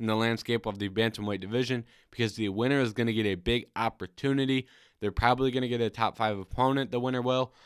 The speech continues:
Will it be Garbrandt? Will it be Font? Will it be, um, the loser of Dillashaw versus Sandhagen? Probably not, but maybe.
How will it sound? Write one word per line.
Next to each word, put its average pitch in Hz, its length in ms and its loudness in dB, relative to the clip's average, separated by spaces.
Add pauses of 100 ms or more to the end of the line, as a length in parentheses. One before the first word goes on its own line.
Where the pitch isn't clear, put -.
(220)
Will 110 140 -2
it 104 80 -2
be 104 120 -6
Garbrandt? 135 500 2
Will 110 160 0
it 95 60 -6
be 98 100 -4
Font? 135 420 2
Will 110 180 -2
it 95 160 -6
be, 107 380 -2 (600)
um, 98 840 -2
the 98 180 -10
loser 117 440 0
of 104 100 -6
Dillashaw 113 580 0
versus 101 460 -6
Sandhagen? 127 920 -4 (360)
Probably 123 360 0
not, 110 360 2
but 104 140 -6
maybe. 104 480 -2